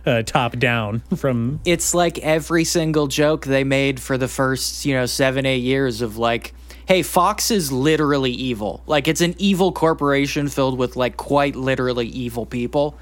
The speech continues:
Speaker 2: And those guys didn't give a shit.
Speaker 1: They thought it was funny.
Speaker 2: They could not care less what fucking Simpsons fans
Speaker 1: <laughs>
Speaker 2: think about them. Like, that's the thing. And this is also to, directly into mappa stuff. Like, the investors and,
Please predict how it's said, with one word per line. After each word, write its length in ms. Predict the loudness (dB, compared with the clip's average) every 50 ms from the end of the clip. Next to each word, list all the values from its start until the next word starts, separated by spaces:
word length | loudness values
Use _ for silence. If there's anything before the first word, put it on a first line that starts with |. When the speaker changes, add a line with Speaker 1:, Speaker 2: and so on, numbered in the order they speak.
| -20 -20 -20 -20 -20 -4
Speaker 2:
And 280 | 0 0 0 0 0 -4 -10 -18 -18 -18 -18 -16 -2 0
those 180 | 2 2 2
guys 220 | 2 2 0 2 0
didn't 160 | 0 0 0
give 140 | -2 -2 -2
a 20 |
shit. 200 | -4 -6 -2 -2
Speaker 1:
They 60 | 0 2
thought 200 | 2 2 4 2
it 40 |
was 140 | 2 0 -2
funny. 260 | 0 2 2 4 4 2
Speaker 2:
They 40 | 0
could 280 | 0 2 2 2 2
not 260 | 2 2 2 0 -2
care 240 | -2 -2 0 0 0
less 460 | 0 -2 -4 -4 -6 -8 -12 -14 -16 -18 _ _ _
what 360 | -6 -2 0 0 0 0 -2 -10 _ _
fucking 460 | -4 -2 0 0 2 0 -2 -2 -4 -6 -12 -16 -10
Simpsons 840 | -6 -4 -2 -2 0 2 2 2 2 2 0 0 0 0 0 -2 -4
fans 720 | -2 0 0 0 2 0 0 -2 -2 -2 -2 -2 -2 -2
Speaker 1:
<laughs> 240 | -4 -4 -6 -6 -4
Speaker 2:
think 260 | 0 0 0 2 2
about 340 | 0 0 2 0 0 0 -2
them. 220 | -2 -4 -4 -4 -8 -12 -16 -20 -20 -20 -14 -2
Like, 220 | 0 0 0 0 0
that's 300 | 2 2 2 2 2 0
the 120 | 0 0
thing. 280 | 2 2 2 2 4 2
And 100 | 2 2
this 200 | 2 2 2 0
is 180 | 0 0 2 2
also 400 | 2 2 2 2 2 2 2 0
to, 240 | -2 -2 -4 -4 -4
directly 760 | -4 -8 -10 -4 -4 0 2 2 0 0 0 -2 0 0 0
into 200 | 2 0 0 0
mappa 340 | 2 2 2 2 0 -2 -6
stuff. 340 | -2 0 0 0 0 0 -2
Like, 200 | -2 -2 -2 -4 -10 -20 -20 -20 -20 -6 0
the 200 | 2 2 4 4
investors 720 | 2 0 2 2 2 2 2 2 2 2 2 2 2 2
and, 340 | 2 2 2 2 0 -2 -4